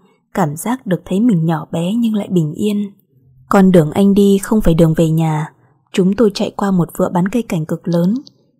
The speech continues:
Khi nhìn thấy mấy chậu hoa cầm tú cầu, tôi vội đập mấy cái vào vai anh nói to, "Anh ơi, hoa kìa, hoa kia kìa." Anh thấy tôi la thất thanh thì chạy chậm lại rồi dừng hẳn nói, "Hoa gì? Hoa gì em quên mất rồi,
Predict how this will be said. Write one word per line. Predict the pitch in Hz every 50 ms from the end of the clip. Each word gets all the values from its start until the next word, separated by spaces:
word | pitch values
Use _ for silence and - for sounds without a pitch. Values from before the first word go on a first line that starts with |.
| _ _ -
Khi | 226 202
nhìn | 196 185 170 151 156
thấy | - 190
mấy | 190 180 180 196 196
chậu | - 247 233
hoa | - 220 196 196 -
cầm | 190 156 151
tú | - - 170 - -
cầu, | - 220 180 160 151 151 - - - _ _ _
tôi | - 226 214 -
vội | - -
đập | 190 175 170 -
mấy | 175 180 196 196
cái | - 190 180 214
vào | - 226 165 -
vai | 202 202
anh | - - 208 202
nói | 190 180 196
to, | 202 - 233 214 208 214 214 - _ _ _ _ _ _ _ _ _ _
"Anh | - 240 233 233
ơi, | 233 233 233 233 _ _ _ _ _
hoa | - 262 247 247 247 -
kìa, | 226 196 185 185 - _ _ _
hoa | - 254 262
kia | - 269 262 262
kìa." | 233 208 214 208 - _ _ _ _ _ _ _ _ _ _ _ _ _ _ _ _
Anh | - 214 190 175
thấy | - 190 185 180
tôi | - 226 202 196
la | 190 190
thất | 185 - 277 - _
thanh | - - 226 208 196 196 196
thì | 185 165 -
chạy | - 180 - -
chậm | - 196 190
lại | 190 185 190 - -
rồi | - 170
dừng | 160 - 170 165
hẳn | 160 180 170 151 151
nói, | 156 156 160 170 196 240 277 - _ _ _ _ _ _ _ _ _ -
"Hoa | 233 226 226
gì? | 220 202 175 165 - _ _ _ _ _ _ _ _ _ _ _ _ - -
Hoa | 226 220 214
gì | 220 202 170
em | 175 196
quên | 196 247 240 262
mất | 311 302
rồi, | - 220 175 160